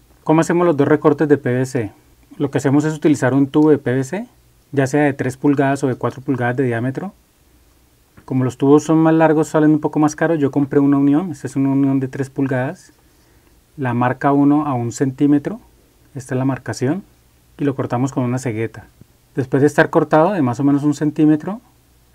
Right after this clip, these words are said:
lo dividimos en dos, en dos partes iguales. Con eso nos quedan los dos recortes de P V C,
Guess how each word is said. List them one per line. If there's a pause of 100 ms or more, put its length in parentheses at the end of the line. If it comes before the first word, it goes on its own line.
(120)
lo
dividimos
en
dos,
en
dos
partes
iguales. (840)
Con
eso
nos
quedan
los
dos
recortes
de
P
V
C,